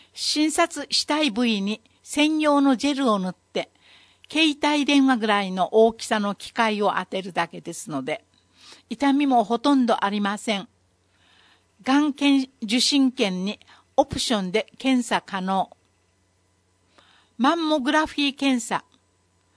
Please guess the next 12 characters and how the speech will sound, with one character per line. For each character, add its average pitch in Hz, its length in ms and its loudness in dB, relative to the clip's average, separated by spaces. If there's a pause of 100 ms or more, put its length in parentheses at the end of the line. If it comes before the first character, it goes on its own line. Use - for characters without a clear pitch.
(260)
乳 277 240 4
腺、 233 400 -2 (720)
乳 294 240 4
房 294 240 4
専 285 300 0
用 277 240 2
の 233 120 2
レ 208 140 0
ン 208 80 -2
ト 220 160 0
ゲ 196 160 -4
ン。 185 100 -14